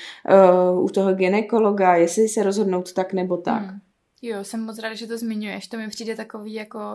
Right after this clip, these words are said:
Speaker 2: že jo, že přeci jenom ta porodní asistentka je taky zdravotnice,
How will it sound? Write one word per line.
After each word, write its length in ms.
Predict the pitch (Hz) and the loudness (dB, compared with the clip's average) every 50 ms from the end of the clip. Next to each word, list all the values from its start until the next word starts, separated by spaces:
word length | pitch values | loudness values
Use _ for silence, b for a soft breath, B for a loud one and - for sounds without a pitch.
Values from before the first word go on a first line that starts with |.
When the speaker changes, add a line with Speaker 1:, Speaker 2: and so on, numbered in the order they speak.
| - - | -14 -14
Speaker 2:
že 140 | 185 220 233 | -12 -10 -8
jo, 80 | 208 | -8
že 100 | 202 196 | -8 -10
přeci 320 | 196 202 - 233 226 - 233 | -12 -12 -12 -12 -10 -8 -8
jenom 180 | 226 220 214 | -8 -8 -8
ta 100 | 220 - | -8 -10
porodní 320 | - - 220 220 202 214 196 | -10 -8 -10 -10 -10 -10 -12
asistentka 520 | 208 - 208 - - 233 220 208 - 220 | -14 -14 -16 -14 -12 -12 -12 -10 -8 -8
je 60 | 208 | -10
taky 280 | 208 - 202 - - 262 | -8 -10 -14 -10 -10 -10
zdravotnice, 800 | 254 277 285 269 277 285 277 269 262 262 - - 254 254 254 262 | -6 -4 -4 -4 -4 -6 -6 -8 -8 -8 -4 -2 -2 -2 -2 -4